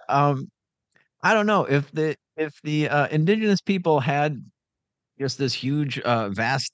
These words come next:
territory that was just, like, sitting there for the taking, um, and they had the means and, um, to take it, what would they have done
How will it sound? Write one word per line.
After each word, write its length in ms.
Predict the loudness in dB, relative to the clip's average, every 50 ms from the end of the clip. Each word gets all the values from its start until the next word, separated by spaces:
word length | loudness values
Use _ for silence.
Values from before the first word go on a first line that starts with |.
| -16 _ -6
territory 840 | -2 0 0 0 0 -2 -2 -2 -2 0 0 -2 -2 -4 -6 -8 _ -4
that 120 | -4 -2
was 120 | -2 -2
just, 260 | -2 -2 -2 -4 -2 -4
like, 140 | -4 -2
sitting 320 | -2 0 -2 -2 -2 -4 -6
there 320 | -6 -4 -4 -4 -6 -8 -12 -18 -20 _ _ _ _ _ -6
for 180 | -6 0 0 2
the 100 | 2 2
taking, 560 | 0 2 2 2 2 0 -2 -6 -6 -6 -8 -10 _ _ -20 -20 -20 -20 _ _ _ _ _
um, 400 | -2 -2 0 0 0 0 0 -2 -4 _
and 160 | 0 0 2
they 100 | 2 2
had 280 | 0 0 0 0 0 2
the 80 | 2 2
means 540 | 2 2 2 2 2 0 0 -2 -2 -6 -12 _ _
and, 420 | -4 -4 -2 -2 -2 -2 -4 -2
um, 480 | -2 -2 -2 -2 -2 -4 -4 -4 -6 -8 -10 _ _ _ _ _ _ -18 -18 -18 _ -20 -20 _ _ _ -8
to 80 | -6
take 340 | -6 -2 -2 0 -2 -2 -2
it, 240 | -6 -8 -8 -10 _ _
what 240 | -4 -2 -2 -4 -2
would 180 | -2 -2 0 0
they 180 | 0 0 -2
have 240 | -2 -2 -4 -6 -6
done 240 | -6 -8 -8 -8 -10